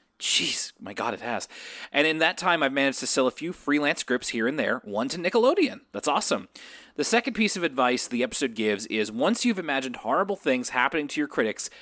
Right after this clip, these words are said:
consider if they have any valid points. I think this is a really solid piece of writing advice that isn't often touched on. It's easy to become defensive when someone criticizes something you worked hard on,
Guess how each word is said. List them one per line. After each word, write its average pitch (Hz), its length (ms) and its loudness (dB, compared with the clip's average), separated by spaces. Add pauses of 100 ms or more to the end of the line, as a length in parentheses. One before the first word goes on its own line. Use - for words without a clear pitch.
consider 226 360 4
if - 80 -2
they 180 100 2
have 127 220 2
any 120 100 -4
valid 104 400 2
points. 95 400 -6 (220)
I - 60 -2
think 294 140 2
this 285 140 2
is 214 100 0
a 185 60 2
really 170 280 2
solid 156 380 2
piece 170 200 -2
of 165 80 -6
writing 226 240 0
advice 104 340 0
that - 140 -6
isn't 135 180 -2
often 113 240 -2
touched - 300 0
on. 98 240 0 (400)
It's 185 160 0
easy 285 180 2
to 247 80 -4
become 190 240 -2
defensive 151 480 0
when 113 80 -2
someone 123 240 -2
criticizes 123 600 2
something 120 320 -2
you 104 100 -2
worked 101 240 -2
hard 175 220 2
on, 107 200 2